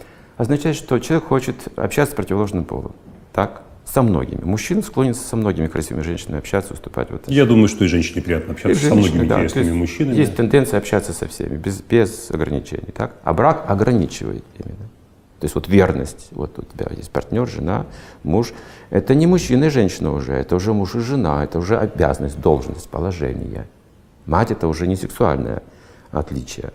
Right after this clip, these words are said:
Speaker 1: мать — это уже положение, это что-то святое, чистое. Отец —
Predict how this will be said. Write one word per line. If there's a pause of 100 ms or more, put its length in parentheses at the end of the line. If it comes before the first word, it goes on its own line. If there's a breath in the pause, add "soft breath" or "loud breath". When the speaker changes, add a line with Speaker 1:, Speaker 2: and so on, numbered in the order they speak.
(200 soft breath)
Speaker 1:
мать —
это
уже
положение, (340)
это
что-то
святое,
чистое.
Отец —